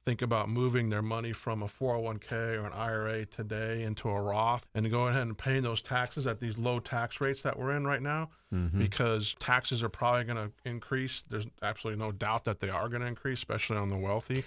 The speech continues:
Speaker 2: Well, taxes are probably gonna be subject to inflation as well over time. They won't go up a little bit every year, but over time, tax rates are gonna have to go up just to keep up with inflation as well.
Speaker 1: Right. Good
Speaker 2: You
Speaker 1: point.
Speaker 2: know,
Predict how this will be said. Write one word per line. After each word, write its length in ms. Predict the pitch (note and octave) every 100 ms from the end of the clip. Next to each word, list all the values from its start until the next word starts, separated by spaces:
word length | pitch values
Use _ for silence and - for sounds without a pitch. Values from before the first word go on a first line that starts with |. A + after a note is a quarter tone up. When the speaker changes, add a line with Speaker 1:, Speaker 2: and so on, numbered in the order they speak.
| -
Speaker 2:
Well, 200 | G#2+ F#2
taxes 720 | A2+ A#2 - G2+ F#2 F#2 -
are 100 | F2
probably 220 | G2+ G2
gonna 140 | F#2+ F2+
be 20 |
subject 340 | - F2 F#2
to 60 | -
inflation 500 | F2 - F#2+ F#2 F#2
as 140 | E2
well 240 | F2+ F#2+ F2+
over 200 | E2+ E2
time. 260 | G#2+ F#2+
They 80 | F2
won't 200 | F#2 F#2+
go 120 | F2+
up 100 | F2+
a 40 | F#2
little 100 | F2
bit 140 | F#2
every 240 | F2+ E2+ E2
year, 340 | E2+ F#2 G#2+
but 280 | F#2 F2 E2 -
over 260 | G#2+ F#2+
time, 440 | - G#2+ G#2+ G2 F2+
tax 380 | F#2+ F2+ -
rates 240 | G2 F#2 -
are 40 |
gonna 160 | F2 E2
have 180 | F2+ F2
to 60 | -
go 220 | D#2+ D#2+
up 180 | G2+ F#2
just 180 | F2 -
to 60 |
keep 220 | - F2+ F2+
up 160 | E2+ -
with 260 | F2 - -
inflation 460 | F2 - F#2+ - E2+
as 120 | D#2+
well. 300 | F#2 D#2+ - -
Speaker 1:
Right. 240 | - A2 A#2 _ -
Good 140 | A#2
Speaker 2:
You 60 | B2
Speaker 1:
point. 300 | D#2 D2+
Speaker 2:
know, 60 | C#2+